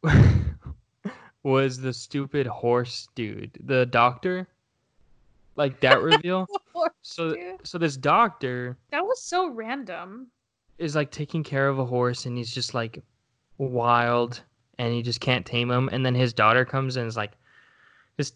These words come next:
Speaker 1: ten-year-old daughter is like, "Oh, I'll tame this horse."
Speaker 2: <laughs>
Speaker 1: Tames him and then tells him, like, "You shouldn't give up so quickly. Uh, you don't know what he's been through."
Speaker 2: You have
Speaker 1: Like
Speaker 2: to give him a chance to show him who he is or whatever.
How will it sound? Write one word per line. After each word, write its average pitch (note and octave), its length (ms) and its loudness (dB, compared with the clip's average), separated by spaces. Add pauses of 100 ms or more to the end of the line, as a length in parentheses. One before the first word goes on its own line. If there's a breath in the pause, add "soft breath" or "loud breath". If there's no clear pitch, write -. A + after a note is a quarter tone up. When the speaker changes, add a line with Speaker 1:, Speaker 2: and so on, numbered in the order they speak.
(140)
Speaker 1:
ten-year-old C3 500 6
daughter A#2+ 300 4
is A2+ 100 -4
like, A2 220 -6
"Oh, A#2 100 2
I'll A#2 160 4
tame A2+ 300 -4
this G#2 240 -8
horse." - 560 -6 (280)
Speaker 2:
<laughs> - 440 -10
Speaker 1:
Tames D3+ 420 4
him A#2+ 240 2
and B2 140 0
then B2 120 2
tells C3 260 4
him, B2 260 0 (1080 soft breath)
like, A#2 380 -6
"You C#3 80 0
shouldn't C3 320 2
give B2 160 4
up B2 160 4
so A#2+ 380 4
quickly. A#2+ 760 0 (420)
Uh, A#2+ 180 4
you A#2 180 2
don't A#2+ 120 2
know A#2 120 4
what A#2 100 4
he's A#2 160 -2
been A#2 240 0
through." A#2+ 540 0 (320)
Speaker 2:
You B3 60 -10
have A#3+ 80 -6
Speaker 1:
Like - 80 0
Speaker 2:
to A#3+ 60 -8
give A#3 120 -4
him A3+ 80 -6
a G#3+ 80 -4
chance A3 580 -10
to - 140 -14
show A3 320 -4
him G#3 400 -8
who G#3+ 160 -8
he G#3 220 -4
is G3 460 -4
or F#3 160 -6
whatever. F#3+ 480 -6